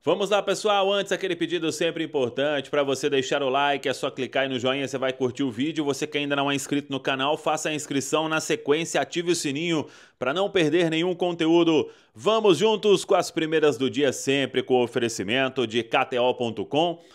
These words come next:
Na hora de apostar, de se divertir, de palpitar, K T O ponto com. Utilize o meu cupom Samuel, você terá vinte por cento de bônus no valor do primeiro depósito. K T O ponto com,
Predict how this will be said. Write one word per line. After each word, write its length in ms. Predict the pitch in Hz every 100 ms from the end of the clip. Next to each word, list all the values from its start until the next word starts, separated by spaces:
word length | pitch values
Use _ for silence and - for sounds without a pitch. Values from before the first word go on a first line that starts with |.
| -
Na 100 | 143
hora 120 | 139
de 100 | 127
apostar, 500 | 127 107 95 - 151
de 60 | 147
se 80 | 127
divertir, 360 | 120 113 117
de 100 | 113
palpitar, 640 | 107 107 98 92 98 90 - _ -
K 140 | 180
T 120 | 160
O 120 | 143 139
ponto 300 | 147 147 -
com. 300 | 143 160 156 - -
Utilize 680 | 113 113 170 196 151 190 -
o 140 | 151
meu 180 | 156 190
cupom 360 | 175 151 175 170
Samuel, 500 | - 160 156 165 151
você 260 | 147 151
terá 220 | 160 156 139
vinte 240 | 151 151
por 160 | 147 131
cento 240 | 151 151
de 100 | 131
bônus 380 | 113 147 147 131
no 80 | 143
valor 240 | 135 147
do 100 | 135
primeiro 320 | 135 127 143
depósito. 680 | 131 123 139 143 127 131 131
K 200 | - 143
T 120 | 135 135
O 140 | 135
ponto 340 | 131 131 117
com, 300 | - 131 139